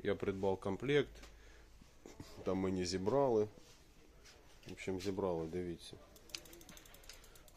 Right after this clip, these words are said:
Колесо криве. Це на швидкості дуже видно.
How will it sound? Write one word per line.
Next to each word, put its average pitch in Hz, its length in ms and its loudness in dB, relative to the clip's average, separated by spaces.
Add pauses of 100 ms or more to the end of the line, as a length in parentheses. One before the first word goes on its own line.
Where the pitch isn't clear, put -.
(360)
Колесо 101 440 -2 (1000)
криве. 107 480 4 (2500)
Це - 120 -8
на 85 120 -2
швидкості - 580 -2
дуже 90 280 -4
видно. 87 400 -4